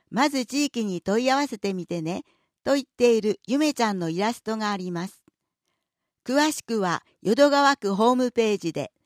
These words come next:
キューアールコードがあります。問い合わせ、市民協働課四階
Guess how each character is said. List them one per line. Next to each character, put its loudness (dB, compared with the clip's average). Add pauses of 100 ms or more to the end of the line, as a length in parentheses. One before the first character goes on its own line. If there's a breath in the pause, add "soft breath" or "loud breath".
(440)
キ -2
ュ 4
ー 4
ア 2
ー 0
ル -2
コ 6
ー 4
ド -2
が -4
あ -4
り -6
ま -6
す。 -20 (1400)
問 6
い 6
合 6
わ 2
せ、 -4 (220)
市 -2
民 0
協 4
働 0
課 -6 (120)
四 0
階 -4